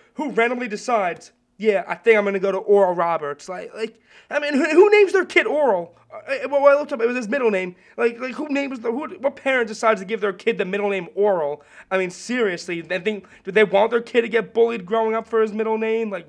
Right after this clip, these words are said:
what? I mean, Jesus. Jesus Christ, that was miserable. Awful. That, that had to be one of the worst losses I've ever experienced as a fan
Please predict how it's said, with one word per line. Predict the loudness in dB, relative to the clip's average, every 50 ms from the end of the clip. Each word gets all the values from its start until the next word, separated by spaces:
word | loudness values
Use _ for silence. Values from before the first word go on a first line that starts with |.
| -20 -10
what? | -4 -4 -4 -4 -4 _ -20 _ _ _ _ _ _ _ _ _ _ _ _ _ _ _ _
I | -4 -2 -2
mean, | -2 -4 -8
Jesus. | -12 -14 -10 -8 -6 -4 -4 -4 -6 -6 -10 -12 -14 -16 -20 -20 -20 _ _ _ _ _ _ _ _ _ _ _ _ _ _ -16
Jesus | -10 -8 -6 -6 -6 -6 -10 -16 -20 _ _ _
Christ, | _ _ _ _ -8 -6 -6 -8 -10 -6
that | -8 -6 -6 -6
was | -12 -14 -16 _ _ _ _ _
miserable. | -10 -4 -2 -2 -2 -2 -2 -6 -6 -4 -4 -6 -6 -8 -10 _ _ _ _ _ _ _ _ _ _ _ _ 0
Awful. | 2 4 4 2 0 -4 -8 -4 -2 -2
That, | 0 -2 -2 -4 -8 -10 -12 -12 -12
that | -12 -10 -4
had | 0 0 0
to | 0
be | -2 -6
one | -8 -8
of | -6 -6
the | -8
worst | -6 -4 -6 -6 -6 -6 -6
losses | -6 -6 -6 -6 -6 -6
I've | -6 -4
ever | -2 -4 -4
experienced | -4 -6 -14 -16 _ -12 -10 -8 -6 -6 -8 -8 -10 -8
as | -4 -2 -2 -2 -2
a | -4 -6
fan | -6 -12 _ _ -4 -2 -2 -2 -2 -4 -6 -8